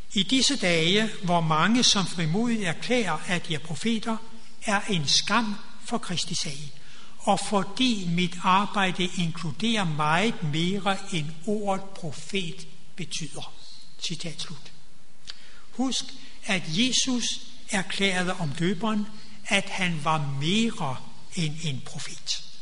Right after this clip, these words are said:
Og fra, igen fra Selected Messages, bind et, side fireogtredive.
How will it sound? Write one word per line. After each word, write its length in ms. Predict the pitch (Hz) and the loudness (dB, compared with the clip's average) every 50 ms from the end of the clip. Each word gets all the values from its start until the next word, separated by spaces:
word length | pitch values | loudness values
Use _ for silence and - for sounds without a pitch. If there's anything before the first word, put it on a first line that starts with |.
| - - - - - - - - - - - - - - - - - - - - - - - - - - - - - - - - - - - - | -4 -4 -4 -4 -4 -4 -4 -4 -4 -6 -6 -6 -6 -6 -6 -6 -6 -6 -6 -6 -6 -6 -4 -4 -6 -6 -6 -6 -6 -6 -6 -6 -6 -6 -6 -6
Og 240 | - - 196 180 170 | -4 -2 0 0 0
fra, 180 | - - 170 139 - - | 0 -2 -4 -4 -2 0
igen 340 | 202 180 165 190 196 220 208 | 0 2 4 4 4 4 4
fra 320 | - - 196 185 175 156 | 2 2 2 4 4 2
Selected 420 | - - 190 165 185 185 - 202 170 | 2 0 0 0 0 0 0 0 2
Messages, 500 | 160 185 190 - 220 175 185 196 190 180 - - | 2 2 2 2 0 0 0 2 2 2 0 0
bind 180 | 180 160 156 165 170 | 0 0 0 4 6
et, 180 | 196 214 202 - - - | 6 6 6 4 2 2
side 200 | - 175 147 139 - - | 2 2 0 0 0 -2
fireogtredive. 760 | 175 165 185 180 165 - - - 160 156 175 180 - 247 233 | 0 0 0 0 0 0 0 2 2 2 2 2 2 0 0